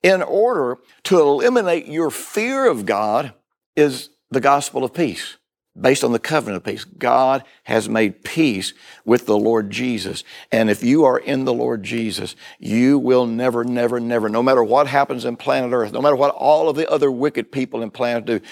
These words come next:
you will never, ever, ever face destruction. You'll never face wrath. God will not turn on you. He will not be angry with you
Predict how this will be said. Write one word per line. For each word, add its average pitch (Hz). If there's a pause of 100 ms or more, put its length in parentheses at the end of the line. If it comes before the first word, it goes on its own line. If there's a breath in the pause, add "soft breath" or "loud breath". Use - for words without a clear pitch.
(140 loud breath)
you 131
will 120
never, 120
ever, 123
ever 104
face 113
destruction. 104 (360 loud breath)
You'll 113
never 123
face 120
wrath. 107 (500 loud breath)
God 127
will 123
not 127
turn 123
on 104
you. 98
He 120
will 117
not 117
be 120
angry 117
with 95
you 92